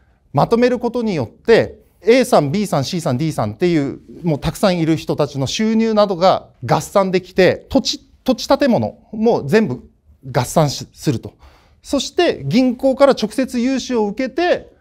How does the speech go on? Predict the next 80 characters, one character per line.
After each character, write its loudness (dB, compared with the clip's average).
分 2
譲 2
マ 2
ン -2
シ -8
ョ 0
ン 0
を -8
再、 -2
壊 4
し -8
て 0
新 0
し -8
く -20
建 -10
て 2
る -10
と -20
い -4
う -2
方 -2
法 4
を -2
思 0
い -4
つ -18
き、 -14
思 2
い 2
つ -18
き -2
ま 2
し -10
た。 -6
ま 2
あ、 2
そ -2
の 0
中 0
で 4
何 2
が -2
特 -4
許 -2
な 2
の -2
か 0
と -8
い -2
う -6
と、 -6
金 -4
融 -4
庁 -2
の -4
通 -4
達 -2
な -4
ん -8
か -2
に -6
よ -2
る -8
と、 -4
管 0
理 0
組 -2
合 0
と -6
い -2
う -2
の -2
は -2
継 0
続 -4
し -8
た 4
ま 2
ま、 -2